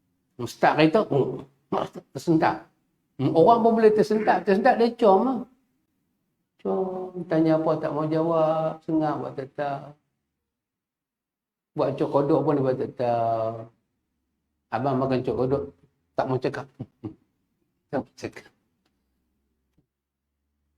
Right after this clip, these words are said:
Lelaki pula bagi bini com. Minta kopi pun dia tak, minta kopi pun dia tak tapi dah dengan sodak-sodak dia buang. Minta kedara. Tahulah dia, dia, dia com lah tu.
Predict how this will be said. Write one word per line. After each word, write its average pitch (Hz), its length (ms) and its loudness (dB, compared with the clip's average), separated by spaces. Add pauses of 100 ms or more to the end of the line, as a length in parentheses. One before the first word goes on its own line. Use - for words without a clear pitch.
(220)
Lelaki 214 720 0
pula 254 240 4
bagi 220 240 2
bini 220 320 2
com. 202 640 4 (400)
Minta 185 320 6
kopi 190 400 4
pun 202 160 2
dia 180 160 6
tak, 165 240 -6
minta 170 400 2
kopi 185 400 0
pun 190 80 6
dia 175 160 6
tak - 160 -2
tapi 175 320 2
dah 175 80 4
dengan 139 160 -2
sodak-sodak 151 720 -2
dia 175 80 -2
buang. 156 240 -2 (320)
Minta 139 160 -6
kedara. 143 240 -4 (2000)
Tahulah 170 320 6
dia, 160 160 2
dia, 170 160 4
dia 175 240 4
com 151 240 6
lah 165 80 4
tu. 165 320 4